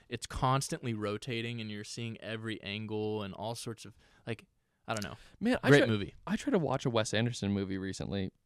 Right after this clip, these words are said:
Speaker 2: That
Speaker 1: Is that
Speaker 2: one.
Speaker 1: who did the
Speaker 2: No,
Speaker 1: No.
Speaker 2: no.
Speaker 1: No,
Speaker 2: Wes
Speaker 1: I don't know who
Speaker 2: Anderson.
Speaker 1: Wes Anderson is.
Speaker 2: Uh, have you, did you ever see Fantastic Mister Fox?
Speaker 1: No. Uh, you know what? Maybe.
Speaker 2: He has a very specific style of movie. It,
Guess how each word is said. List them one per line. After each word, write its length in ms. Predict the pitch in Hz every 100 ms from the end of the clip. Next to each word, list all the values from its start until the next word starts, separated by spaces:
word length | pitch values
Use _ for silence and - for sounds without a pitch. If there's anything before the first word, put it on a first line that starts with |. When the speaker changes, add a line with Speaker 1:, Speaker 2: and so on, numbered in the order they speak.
| _ - - _ -
Speaker 2:
That 380 | 120 104 104 -
Speaker 1:
Is 140 | 113
that 60 | 104
Speaker 2:
one. 200 | 101 101 101
Speaker 1:
who 280 | 117 113 110 - 117
did 300 | 110 113 110
the 160 | 98 107 -
Speaker 2:
No, 240 | 131 113
Speaker 1:
No. 80 | 90
Speaker 2:
no. 160 | 85 - - 107 90 92
Speaker 1:
No, 40 |
Speaker 2:
Wes 180 | 131 117
Speaker 1:
I 40 | 147
don't 100 | 143
know 40 |
who 140 | 104
Speaker 2:
Anderson. 20 | 131
Speaker 1:
Wes 120 | 131
Anderson 480 | 87 82 - 78 80
is. 200 | - - -
Speaker 2:
Uh, 340 | 139 131 127 - - 131
have 100 | 143
you, 140 | 190
did 140 | 160
you 160 | 190 202
ever 140 | 196 202
see 320 | - 190 185
Fantastic 500 | 175 170 175 165 -
Mister 200 | 170 -
Fox? 540 | - 156 160 - - - _ _ _ _ _ _ - -
Speaker 1:
No. 120 | 127 - - _ _
Uh, 380 | 151 151 151 156 151
you 120 | 131
know 140 | 147
what? 180 | 147 151
Maybe. 260 | 117 104 95
Speaker 2:
He 140 | -
has 120 | 214 208
a 80 |
very 580 | 143 117 113 139 139 147
specific 760 | 143 - 127 - - 117 127 -
style 380 | - 107 101
of 80 | 98
movie. 200 | 110 101 - - -
It, 160 | 151